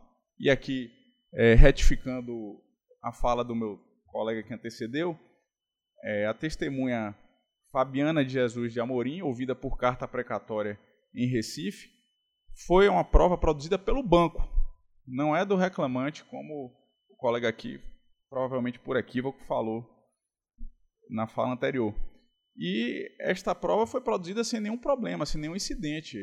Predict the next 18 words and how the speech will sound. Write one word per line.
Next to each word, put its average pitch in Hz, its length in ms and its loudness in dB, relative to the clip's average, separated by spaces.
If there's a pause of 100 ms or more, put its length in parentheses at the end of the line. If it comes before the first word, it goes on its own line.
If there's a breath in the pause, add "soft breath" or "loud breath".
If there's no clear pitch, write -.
(100)
A, 101 120 -6
a - 220 -12
carta 131 280 -8
precatória 143 600 -4
foi 151 160 -8
tomada, 135 480 0
todo 165 220 -6
depoimento, 139 680 2
não 143 140 2
há 139 100 6
nenhum 139 300 -4
indeferimento, 135 840 -4
nenhum 139 160 -4
protesto, 127 500 -4
nada 160 260 -4
relativo 175 420 -6
a 190 100 -6
isso. 117 240 -10